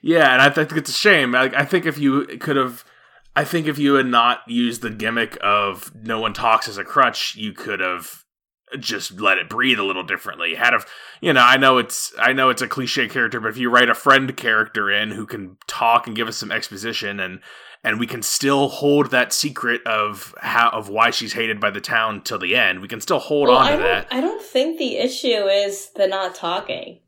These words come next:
Speaker 2: Like, I, I just think it was just too much back and forth between her and the alien.
Speaker 1: But, uh, don't you think if you could, like, it was too much back, but, like, what el-, if you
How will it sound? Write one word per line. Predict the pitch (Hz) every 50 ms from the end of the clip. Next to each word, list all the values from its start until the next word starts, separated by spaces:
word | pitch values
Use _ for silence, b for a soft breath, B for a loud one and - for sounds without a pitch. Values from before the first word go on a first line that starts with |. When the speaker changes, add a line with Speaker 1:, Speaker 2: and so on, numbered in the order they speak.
| _ -
Speaker 2:
Like, | - 175 185 185 175 170
I, | 175 175 - - 202 196
I | 196 -
just | 233 240 240 -
think | - 269 247 240 262
it | 240 208
was | 196 202 202 196 -
just | - 202 214 220 214 - - _ -
too | - - 240 226 208
much | 208 208 202 202 - -
back | 208 190 196 190 -
and | 190 180
forth | - - 175 185 196 -
between | - - - 180 180
her | 175 165 190 185
and | 185 180 160
the | 135
alien. | - 151 170 190 190 175 - - - _ _ _ _ _ _ _ _ _ _ _ _ _ _ b b b b b b b b b b b
Speaker 1:
But, | 185 175 165
uh, | 160
don't | 160 196 202 202
you | 277 254
think | 196 196 190 -
if | 190 170 -
you | 165 160 143
could, | 175 165 143 -
like, | 131 151 147 143 -
it | 156 160 170
was | 175 170
too | - -
much | 233 202 -
back, | 185 175 - -
but, | 175 165
like, | 156 143 139
what | 156 180 170
el-, | 160 156 -
if | 143 135 - 139
you | 139 139 131 123 123 120 b